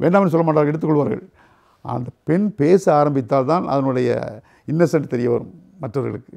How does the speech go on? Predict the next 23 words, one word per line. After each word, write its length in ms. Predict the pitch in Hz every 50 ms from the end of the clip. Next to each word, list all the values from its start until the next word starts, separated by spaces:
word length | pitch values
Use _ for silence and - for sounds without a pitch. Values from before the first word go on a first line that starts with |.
| - _ _ _ -
அதுவரை 240 | 120 139 147 139 127 131
தெரியாது. 260 | 117 120 113 - - - _ _ _ _ _ _ - - -
அது 100 | 147 143 143
பெண் 140 | 156 180 202 190
குழந்தையாக 320 | 190 180 165 165 160 156
இருந்தால் 280 | 147 143 156 170 147 131 - - - 139
என்ன 100 | 151 151 139
சொல்வார்கள் 340 | 147 147 147 143 147 147 135
என்றால், 220 | 139 160 147 127 - - _ _ _ - _ _
"ஆ, 100 | - 135 143 135 123 -
செல்லத்தினால் 380 | 143 147 165 143 151 147 151 151
அப்படி 140 | 131 131 123
இருக்காங்க, 240 | 123 135 135 139 135 - -
செல்லம் 200 | 143 147 156 139
கொடுத்துருப்பாங்க, 400 | 131 117 - 120 - 139 135 127 117
பெற்றோர் 320 | 131 117 143 147 139 - -
செல்லம் 200 | 143 143 139 131
கொடுத்துருப்பார்கள், 520 | 120 - - 110 127 127 127 135 151 190 - - - - - - - -
அதனால் 220 | 139 143 147 143
அப்படி 180 | 127 143 139 131
இருக்கின்றால்" 380 | 123 - 131 123 147 - 285 277 277 - _ _ _ _ - 156
என்று 200 | 180 175 190 185 170 147 - - _ -
இவர்களுக்கு 320 | 160 170 160 160 147 156